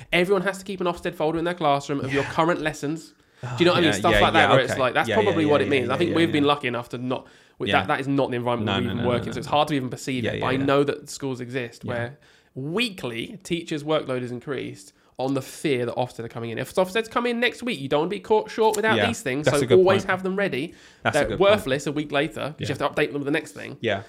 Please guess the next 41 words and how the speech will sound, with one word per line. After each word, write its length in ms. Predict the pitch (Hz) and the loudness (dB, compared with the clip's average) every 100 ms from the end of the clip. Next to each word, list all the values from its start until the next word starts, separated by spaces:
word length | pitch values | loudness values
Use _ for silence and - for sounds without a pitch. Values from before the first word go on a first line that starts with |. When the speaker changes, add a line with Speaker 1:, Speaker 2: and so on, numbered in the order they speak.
| - | -8
Speaker 2:
I 60 | 127 | -2
Speaker 1:
So 140 | 127 127 | 2 0
Speaker 2:
think 140 | - | 0
Speaker 1:
that 100 | - | 2
Speaker 2:
that, 220 | 220 143 190 | 4 6 4
yeah, 160 | 104 | 4
okay. 260 | 107 - 107 - - - | 2 -6 -10 -16 -20 -2
Do 120 | 175 190 | 6 6
Speaker 1:
if 60 | |
Speaker 2:
it, 80 | 190 | 8
do 120 | 190 | 6
it 140 | 185 156 | 6 6
when 120 | 160 | 4
Ofsted 340 | 147 - - | 2 0 -8
come, 300 | - 127 120 127 | -2 -2 -2 -2
not 320 | 131 123 - 123 | 0 0 -2 -6
every 240 | 117 117 | -2 -2
week 160 | 110 107 | -2 0
in 60 | |
Speaker 1:
Yeah, 160 | - - | 0 0
Speaker 2:
case. 100 | 104 | -2
Speaker 1:
like, 240 | 160 151 165 | -2 -2 -2
you 80 | 165 | 0
know, 80 | 151 | 4
when 80 | |
we 80 | 190 | 2
found 200 | 196 170 | 4 2
out 80 | 151 | 2
Ofsted 240 | 143 - 117 | 0 -2 -10
were 40 | |
coming 360 | - 127 - 104 | -6 -6 -4 -6
Speaker 2:
Mm. 40 | |
Speaker 1:
the 60 | 135 | -2
day 220 | 131 131 | 0 0
before, 400 | 120 - 131 117 | -2 -2 -2 -2
Speaker 2:
Yeah. 80 | 156 | -4
Speaker 1:
obviously 320 | - 156 151 | -4 -6 -4
we 60 | 139 | -2
went 180 | 131 123 | -2 -4
and 100 | |
c-, 60 | 120 | -10